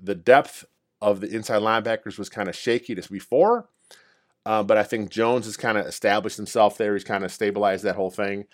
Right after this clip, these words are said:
And then now Ogletree coming in, forget about it. Really nice. Uh, some more good that I saw today. Uh, we're gonna stay with the position and Caleb Johnson. Again, h-, here's a guy that got, that got beat on a long play, but he was right there in coverage.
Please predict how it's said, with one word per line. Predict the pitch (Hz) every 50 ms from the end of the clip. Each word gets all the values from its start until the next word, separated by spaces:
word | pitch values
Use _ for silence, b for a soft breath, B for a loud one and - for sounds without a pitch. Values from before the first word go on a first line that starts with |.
| b b b b b
And | b 95 101
then | 104
now | 104 95 92 85 - - _ -
Ogletree | 113 120 147 - 185 165 143 127 -
coming | - 110 98 95 92
in, | 92 90 87 90 85 - b b b b b b b b b _ _ _ _ _ _ _ _ _ _ _ - - -
forget | - - - 98 98 92
about | 90 78 73 71 67 -
it. | - _ - B B B B B B
Really | 107 107 101 98
nice. | 90 90 82 80 73 - - - - _ b b b b b b b b
Uh, | 87 90
some | - - 123 123
more | 131 135 127
good | 113 131 127 120
that | 127 123
I | 127
saw | 123 - 135 123 123
today. | 120 - 135 127 127 127 127 123 - b b b b b
Uh, | b 87 98
we're | 101 101
gonna | 113 110 104
stay | - 135 127
with | 127 -
the | - 113
position | - - 127 143 139 - 117
and | 101 92
Caleb | - - 139 131 120 107 -
Johnson. | - 123 123 131 - - 117 104 101
Again, | 98 117 107 95 87 - b b b b b b b b - - -
h-, | 123 104 -
here's | - 165 139 147
a | 143
guy | - 139 127 127
that | 135
got, | - 143 131 120 120
that | 120
got | 120 113 117
beat | 127 131 131 123
on | 113 110 104
a | 107
long | 107 104 104 110 110 -
play, | - - 117 117
but | 110 110
he | 113 113
was | 110 90 95
right | 110 131 147 151
there | - 143 143 143
in | 139
coverage. | - - 123 117 113 120 117 113 110 - - -